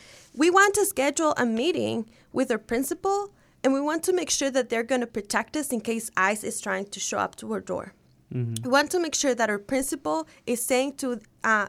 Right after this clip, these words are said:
Speaker 1: undocumented students and students of color that we're gonna be safe and we're not, we're not gonna allow the police in here. Uh, or ice. We're
Speaker 2: Mm-hmm.
Speaker 1: gonna make sure that, uh,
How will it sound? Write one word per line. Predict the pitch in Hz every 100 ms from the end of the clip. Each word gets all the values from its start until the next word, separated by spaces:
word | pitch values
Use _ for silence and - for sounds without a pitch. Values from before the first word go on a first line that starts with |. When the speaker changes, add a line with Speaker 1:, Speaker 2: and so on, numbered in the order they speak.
| -
Speaker 1:
undocumented | 208 208 233 - 269 254 233
students | - 220 220 269 302
and | 226
students | 226 311 381 370
of | 247
color | - 233 330
that | 269 233
we're | 269
gonna | 294 285
be | 254
safe | - 254
and | 233
we're | 226 240
not, | 277 269 -
we're | 240
not | 262 254
gonna | 247 220 - 226
allow | 214 190 196
the | 202
police | 208 190 185 196 190
in | 185
here. | 190 - - - - - - - - - _ - -
Uh, | 214 202
or | - -
ice. | 208 202 - - - -
We're | - 254
Speaker 2:
Mm-hmm. | 330
Speaker 1:
gonna | 320
make | 277 277
sure | - 254
that, | 233 214 220 - -
uh, | 214 196